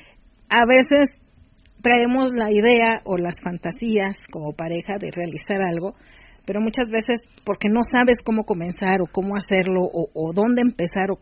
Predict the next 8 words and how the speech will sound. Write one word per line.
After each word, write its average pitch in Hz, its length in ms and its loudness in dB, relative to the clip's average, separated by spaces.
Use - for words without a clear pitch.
o, - 280 -12
o, 147 440 -8
o 160 120 -10
cómo 254 280 2
tomar 226 300 0
la 226 140 2
iniciativa 202 840 -2
para 156 200 -6